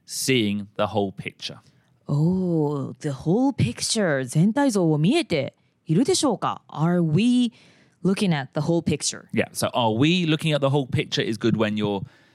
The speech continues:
Speaker 1: in a team
Speaker 2: Mm-hmm.
Speaker 1: or if you're by yourself. Am I seeing the whole picture?
Speaker 2: まあ、チームに対して、チームにいる時に使うんだったら、Are we looking at, are we seeing the whole picture?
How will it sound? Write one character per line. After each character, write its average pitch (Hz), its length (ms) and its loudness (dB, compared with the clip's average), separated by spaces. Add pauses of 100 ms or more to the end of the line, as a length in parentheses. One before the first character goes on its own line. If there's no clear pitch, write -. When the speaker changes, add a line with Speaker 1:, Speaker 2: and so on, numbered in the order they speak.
(300)
Speaker 1:
in 113 120 0
a 98 60 2
team 135 460 -2 (180)
Speaker 2:
Mm-hmm. 170 100 2
Speaker 1:
or - 480 4
if - 160 -6
you're 104 60 -2
by 101 160 0
yourself. 156 480 -2 (400)
Am 110 200 0 (100)
I 101 500 0 (440)
seeing 104 460 0
the 98 80 -2
whole 95 220 -2
picture? - 380 -12 (680)
Speaker 2:
ま 175 60 -2
あ、 - 20 0
チ 277 220 -2
ー 269 40 2
ム 165 240 2
に 165 140 -6
対 190 220 -4
し - 80 -6
て、 - 260 -6 (880)
チ - 160 -2
ー 175 40 0
ム 165 80 2
に 156 100 0
い - 20 0
る 185 80 0
時 247 200 -2
に 208 120 -2
使 - 180 -12
う 262 60 -8
ん 262 40 -10
だ 262 80 -4
っ - 60 -12
た 262 120 -8
ら、 285 260 0
Are 170 220 0
we 175 160 0
looking 175 340 0
at, 135 260 -4 (460)
are 160 180 0
we 160 80 2
seeing 170 440 -2
the 151 80 -4
whole 165 220 0
picture? 175 500 -2